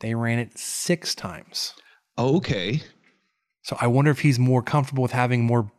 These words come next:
Speaker 1: more bodies around him. <laughs> Um, including his first three, uh, his first three formations were all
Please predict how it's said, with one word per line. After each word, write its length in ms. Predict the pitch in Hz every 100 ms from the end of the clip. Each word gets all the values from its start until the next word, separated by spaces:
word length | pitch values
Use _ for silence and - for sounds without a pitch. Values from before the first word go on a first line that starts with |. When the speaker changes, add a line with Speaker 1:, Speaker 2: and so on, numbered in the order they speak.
| -
Speaker 1:
more 260 | 120 120 113
bodies 420 | 117 113 107 101
around 320 | 95 - -
him. 180 | - -
<laughs> 40 | _ _ _ _ _ _ _ _ _ -
Um, 460 | 123 117 107 98 92 - _ _ _ _ -
including 800 | 139 131 190 220 180 139 123 - _ _ _
his 360 | - 147 180 -
first 640 | - - 160 190 - - _ _ -
three, 640 | - 147 147 165 165 160 - _ _ _ _ _ _ _ _ _ _ _ -
uh, 500 | 127 120 117 110 107
his 260 | 123 147 -
first 360 | 170 180 -
three 280 | - 151 165
formations 840 | - 156 143 143 131 123 131 -
were 180 | 151 123
all 460 | - 135 151 156